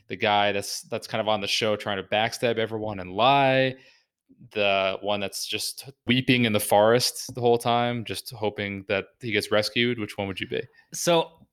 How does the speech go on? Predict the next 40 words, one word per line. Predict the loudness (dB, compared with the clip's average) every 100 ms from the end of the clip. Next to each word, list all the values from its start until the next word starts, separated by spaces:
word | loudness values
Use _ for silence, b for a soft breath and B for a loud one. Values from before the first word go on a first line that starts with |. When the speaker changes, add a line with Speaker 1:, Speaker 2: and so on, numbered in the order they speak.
| -2
Speaker 2:
I | 0 0
think | -2 -4 -2
I | -2 0
would | -2 -2
be | -4
very | 0 0 2 0
similar | -2 -6 -6 -6 -6 -6 -6
to | -8
Libby, | -6 -4 -2 -2 -2
and | -4
that | -2
I | 0
would | 0 -4
be | -6
the | -6
person | -6 -2 -2 -2 -2
that | 0 0
is | -2 -6
super | -4 -2 -2 -4
friendly | 0 0 0 0 -2
and | -2 -2
gets | -4 -4
along | -2 0 0
with | -2 -4
everybody | -4 -4 -2 0 0 -4 b b b
and | -6
is | -2
able | -2 -2 -6
to | -8
use | -4 -4 -4
my | -4 -2
networking | -2 -4 -4 -8 -6 -6
skills | -6 -6 -4 -4 -8
to | -6
survive | -6 -6 -2 -2 -2 -4 -8
and | -8 -8 -10 -16 b b b b -8
kind | -2 0
of | -2
helps | -2 -2 0 -4 -10 -8
in | -6 -6